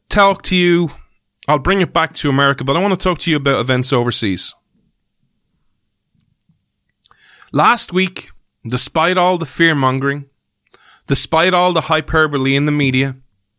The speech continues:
despite everything every famous person and politician said would happen, Brexit happened last Friday. Brexit happened,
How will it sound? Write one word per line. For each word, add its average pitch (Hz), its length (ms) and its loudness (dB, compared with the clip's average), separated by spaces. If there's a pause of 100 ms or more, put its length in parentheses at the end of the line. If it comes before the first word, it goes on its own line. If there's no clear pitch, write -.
(460)
despite 202 420 0
everything 240 440 0
every 214 460 0
famous 196 640 -2
person 190 500 -2
and 175 120 -2
politician 170 720 -2
said 147 340 0
would 156 100 -6
happen, 143 480 -6 (800)
Brexit 131 760 -4 (580)
happened 156 400 -4
last 147 240 0
Friday. 139 440 -2 (2500)
Brexit 190 440 0
happened, 151 540 -6